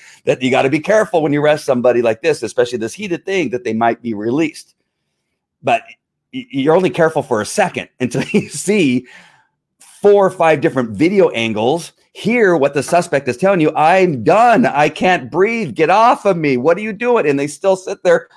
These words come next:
with the knee on the neck, with three other people. The guy can't move. At least get the knee off the neck. Stay on his feet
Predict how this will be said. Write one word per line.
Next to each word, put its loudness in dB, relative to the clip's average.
with -6
the -8
knee -10
on 0
the -2
neck, -6
with -2
three 0
other 2
people. -4
The 0
guy 0
can't -4
move. 0
At 2
least -2
get -2
the 0
knee -4
off 0
the -4
neck. -4
Stay -2
on -2
his -4
feet -10